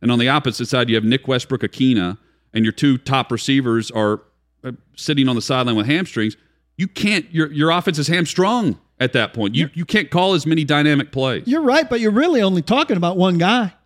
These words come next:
Speaker 2: being back 'cause Julio's still mostly invisible. You're really only talking about A J Brown being back,
Speaker 1: No, but the,
Speaker 2: back
Speaker 1: the,
Speaker 2: to health.
Speaker 1: but the
Speaker 2: That's
Speaker 1: difference
Speaker 2: a big
Speaker 1: is
Speaker 2: difference.
Speaker 1: there is a precision and accuracy when Julio is on the field with his routes too.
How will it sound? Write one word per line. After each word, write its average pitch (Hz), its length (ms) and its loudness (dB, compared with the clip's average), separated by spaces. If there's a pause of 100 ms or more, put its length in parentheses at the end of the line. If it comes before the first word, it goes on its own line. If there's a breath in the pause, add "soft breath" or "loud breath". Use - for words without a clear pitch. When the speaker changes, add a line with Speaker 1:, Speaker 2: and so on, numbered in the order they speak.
Speaker 2:
being 156 220 4
back 147 340 0 (380)
'cause 190 180 2
Julio's 196 500 4
still 202 580 2 (600)
mostly 185 460 2
invisible. 170 440 2
You're 165 100 4
really 220 220 4
only 170 180 0
talking 202 260 0
about 170 160 2
A 170 140 4
J 160 140 2
Brown 185 340 0
being 156 220 2
back, 156 160 0
Speaker 1:
No, 123 100 2
but 110 160 -2
the, 131 100 2
Speaker 2:
back 170 160 2
Speaker 1:
the, 135 60 2
Speaker 2:
to 156 120 -4
health. 151 320 2
Speaker 1:
but 123 120 0
the 143 80 0
Speaker 2:
That's 240 120 0
Speaker 1:
difference 247 280 4
Speaker 2:
a - 20 4
big 240 40 4
Speaker 1:
is 127 100 2
Speaker 2:
difference. 185 420 -2
Speaker 1:
there 139 200 4
is 131 140 2
a 123 60 2
precision 139 720 0
and 123 140 2
accuracy 117 600 0
when 98 180 0
Julio 113 380 0
is 98 120 -2
on 104 100 -2
the 101 60 -2
field 98 360 0
with 87 160 -4
his 110 220 -2
routes 95 360 -2
too. 85 400 0